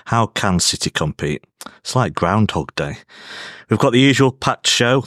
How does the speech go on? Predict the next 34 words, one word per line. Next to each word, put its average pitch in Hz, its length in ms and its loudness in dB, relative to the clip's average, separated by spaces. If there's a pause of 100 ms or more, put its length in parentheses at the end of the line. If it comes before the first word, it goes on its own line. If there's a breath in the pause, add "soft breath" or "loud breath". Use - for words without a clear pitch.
looking 120 220 0
back - 180 -2
at 110 40 2
the 98 60 2
return 101 320 2
of 98 60 4
midweek 92 300 0
football 104 420 0
and 90 80 2
a 90 60 2
routine 87 480 0
win, 107 240 2
looking 82 220 -6
forward 82 280 -4
to 76 100 -6
Monday 82 220 -2
night's 95 320 -2
match, 123 300 0
and 127 80 2
a 139 40 4
lot 170 160 0
more 135 160 4
besides, 87 680 0 (380 soft breath)
as 80 100 -6
a 82 60 -6
transfer 101 420 -2
window 98 440 2
<laughs> - 60 -14
creaks - 420 0
shut - 380 0 (360 loud breath)
with 110 120 0
a 110 60 2
pathetic - 760 -4
whimper. 87 460 -2